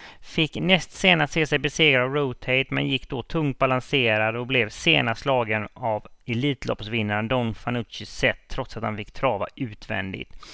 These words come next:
Lär ta ytterligare kliv med den genomköraren och Robert Berg lär ju inte vara blyg utan lär ganska omgående styra fram utvändigt om ledan.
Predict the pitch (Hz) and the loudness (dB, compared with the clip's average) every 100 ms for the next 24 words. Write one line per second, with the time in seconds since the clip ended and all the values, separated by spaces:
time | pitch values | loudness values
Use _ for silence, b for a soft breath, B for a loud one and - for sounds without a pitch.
0 | B B B 147 151 - 214 - 196 190 | B B B 2 2 2 -2 2 6 6
1 | 180 185 165 160 160 156 156 147 135 - | 4 2 2 4 4 4 4 2 0 2
2 | 131 123 127 131 131 131 127 127 _ 139 | 4 4 4 2 0 -2 -2 -4 _ 2
3 | 131 131 131 131 135 - 170 147 - 131 | 4 4 4 4 2 -2 -2 -2 -2 0
4 | 120 117 123 120 120 120 117 113 117 110 | 2 0 -2 0 -2 -4 -2 -2 0 0
5 | - 131 - 143 135 - 123 139 117 113 | -2 -18 -4 -2 -2 -4 -2 -2 -2 -4
6 | 107 - - 120 117 - 127 104 - 127 | -6 -8 -4 -2 -2 0 0 0 -2 -8
7 | 107 107 104 104 110 117 104 107 | -8 -8 -6 -6 -2 -2 0 -2